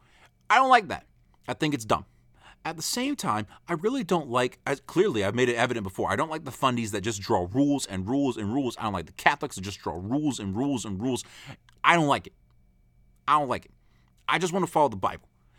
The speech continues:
And what the Bible says is that we are freed. We are able to draw our own boundaries in certain things. But there is a point to where the boundary stops.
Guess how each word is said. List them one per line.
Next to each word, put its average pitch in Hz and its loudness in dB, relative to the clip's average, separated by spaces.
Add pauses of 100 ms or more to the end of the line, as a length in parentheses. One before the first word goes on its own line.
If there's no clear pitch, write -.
(220)
And 147 -4
what 143 0
the 123 -8
Bible 185 2
says 131 -2
is 127 -2
that 123 -2
we 208 -6
are 135 2
freed. 113 -6
We 196 -4
are 117 -2
able 131 0
to 110 -2
draw 127 4
our 113 0
own 123 -2
boundaries 110 -4
in 101 -6
certain 101 -2
things. 87 -10 (220)
But 151 0
there 294 0
is 214 0
a - 0
point 165 -2
to 123 -10
where 123 0
the 113 -4
boundary 120 0
stops. - -6